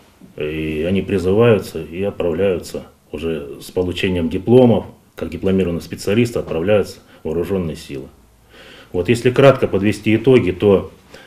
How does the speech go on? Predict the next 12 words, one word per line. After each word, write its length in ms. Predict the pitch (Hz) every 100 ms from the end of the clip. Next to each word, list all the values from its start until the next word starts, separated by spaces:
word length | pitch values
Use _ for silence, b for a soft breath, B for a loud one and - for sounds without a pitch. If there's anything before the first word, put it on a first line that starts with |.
| B
четыреста 480 | - 113 127 113 -
шестьдесят 480 | - 107 104 117 104
два 200 | 107 95 -
человека 460 | - 107 101 92 -
подлежит 460 | 107 107 104 107
вызову 440 | 127 143 120 117 113 - b b
на 180 | 101 98
городскую 460 | 90 104 101 - 101
призывную 460 | 107 95 101 98
комиссию. 540 | - 98 98 90 - 85 _ b b
На 100 | 113
двадцать 380 | 104 117 117 117